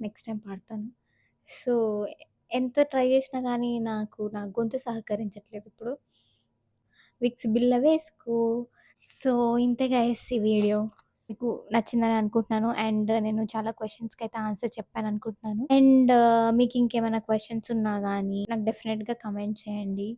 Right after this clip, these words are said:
అంతే ఇంకా. And, uh, do like and do subscribe and I'll definitely sing. నెక్స్ట్ టైమ్ ఖచ్చితంగా పాడతా. మీరు వద్దన్నా గానీ పాడతా. ఎందుకంటే నాకు పాడటం ఇష్టం.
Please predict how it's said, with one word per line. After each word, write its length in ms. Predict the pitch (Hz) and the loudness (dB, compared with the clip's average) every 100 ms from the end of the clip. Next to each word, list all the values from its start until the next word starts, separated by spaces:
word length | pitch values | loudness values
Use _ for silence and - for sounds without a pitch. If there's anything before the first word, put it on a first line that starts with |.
| - | -6
అంతే 280 | 247 233 262 | -4 -2 -2
ఇంకా. 260 | 254 226 254 392 403 - | -2 -4 -4 -6 -8 -6
And, 320 | 240 233 226 226 | -6 -4 -6 -4
uh, 320 | 226 220 220 214 - - | -4 -2 -4 -8 -16 -12
do 180 | 247 247 | -4 -2
like 440 | 240 226 233 226 - _ _ _ _ _ _ _ _ _ _ _ _ _ _ | 0 -2 -2 -4 -8 _ _ _ _ _ _ _ _ _ _ _ _ _ _
and 560 | 233 226 220 220 214 214 | -8 -6 -6 -6 -8 -8
do 180 | 247 | -8
subscribe 640 | 240 220 - - 220 226 330 _ _ - | -10 -14 -18 -14 -8 -6 -6 _ _ -14
and 340 | 214 214 208 | -10 -8 -8
I'll 260 | 208 208 214 | -6 -6 -6
definitely 460 | 226 226 262 262 262 | -6 -6 -6 -4 -6
sing. 260 | - 202 269 - _ _ | -6 -10 -10 -14 _ _
నెక్స్ట్ 240 | 220 214 - | -18 -16 -12
టైమ్ 140 | 226 220 214 _ | -10 -10 -12 _
ఖచ్చితంగా 460 | 220 214 - 220 226 _ | -16 -16 -16 -16 -16 _
పాడతా. 520 | 208 196 226 _ 208 214 | -16 -14 -14 _ -14 -8
మీరు 220 | 220 220 | -6 -4
వద్దన్నా 360 | 202 196 226 226 | -6 -6 -6 -6
గానీ 220 | 220 220 | -8 -8
పాడతా. 360 | 214 196 202 208 | -8 -10 -10 -12
ఎందుకంటే 500 | 202 214 208 208 220 208 196 185 _ _ - | -14 -16 -18 -12 -10 -8 -8 -10 _ _ -10
నాకు 140 | 294 302 | -10 -8
పాడటం 320 | 202 196 214 | -12 -10 -12
ఇష్టం. 320 | 214 - 233 | -14 -16 -20